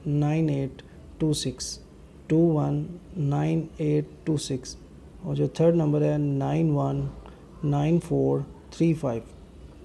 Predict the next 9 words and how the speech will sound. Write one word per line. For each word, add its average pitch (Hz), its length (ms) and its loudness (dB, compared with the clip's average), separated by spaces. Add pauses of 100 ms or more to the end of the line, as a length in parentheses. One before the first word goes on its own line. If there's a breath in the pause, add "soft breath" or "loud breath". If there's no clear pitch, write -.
(380)
नाइन 156 440 4
वन 143 380 2 (460)
थ्री 165 220 4
फ़ोर 139 500 0 (320)
थ्री 156 200 2
फ़ाइव। 131 300 2
दोस्तों, 160 340 4
ये, 185 220 6
अ, 143 380 2